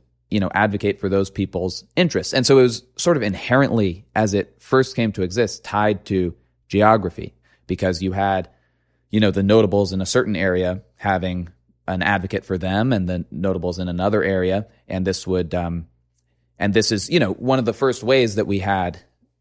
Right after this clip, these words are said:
a diffusion of power in politics as opposed to just one, one sovereign. So geography seems important. I mean, I'm not sure that you can just get rid of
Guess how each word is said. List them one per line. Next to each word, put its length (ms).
a 80
diffusion 580
of 120
power 400
in 100
politics 680
as 140
opposed 300
to 60
just 200
one, 440
one 220
sovereign. 480
So 520
geography 560
seems 360
important. 460
I 60
mean, 140
I'm 140
not 200
sure 260
that 120
you 120
can 140
just 180
get 160
rid 160
of 220